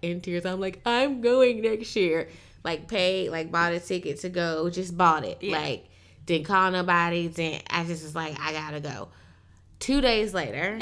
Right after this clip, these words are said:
Speaker 2: <laughs>
Speaker 1: our friend Shonda calls me.
Speaker 2: Right.
Speaker 1: Well, she sends a text and it's just like, "I'm going to the Dominican Republic for my fortieth
Speaker 2: <laughs>
Speaker 1: birthday, blah, blah, blah." And I was like, "Yay, Dominican Republic." Then I'm like,
Speaker 2: Yeah.
Speaker 1: "What's the dates?" The same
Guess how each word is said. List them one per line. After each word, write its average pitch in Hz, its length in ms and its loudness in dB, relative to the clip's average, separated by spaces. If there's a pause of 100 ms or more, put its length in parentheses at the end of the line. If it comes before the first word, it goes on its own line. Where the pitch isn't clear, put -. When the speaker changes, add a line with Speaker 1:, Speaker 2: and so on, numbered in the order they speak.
(100)
Speaker 2:
<laughs> - 120 -8
Speaker 1:
our 185 160 6
friend 202 280 0
Shonda 180 400 0
calls 170 520 2
me. 151 260 -6
Speaker 2:
Right. 202 240 -10
Speaker 1:
Well, 170 180 0
she 202 180 -6
sends 190 280 -2
a 160 80 -6
text 160 380 -6
and 170 80 -6
it's 165 80 -10
just 165 220 -8
like, 147 320 -8 (460)
"I'm 320 200 0
going 339 200 -2
to 320 80 -6
the 302 80 -4
Dominican 254 520 -4
Republic 262 460 -6
for 247 160 -6
my 254 180 -6
fortieth 247 640 -2
Speaker 2:
<laughs> 254 60 -4
Speaker 1:
birthday, 233 760 0 (480)
blah, 220 140 2
blah, 233 160 2
blah." 233 220 0
And 240 100 0
I 339 100 2
was 403 160 0
like, 262 220 -2
"Yay, 415 500 2
Dominican 359 420 0
Republic." 349 380 0
Then 254 140 2
I'm 247 120 0
like, 254 160 0
Speaker 2:
Yeah. 285 60 0
Speaker 1:
"What's 349 120 0
the 381 100 0
dates?" 359 460 0 (100)
The 208 220 0
same 240 880 0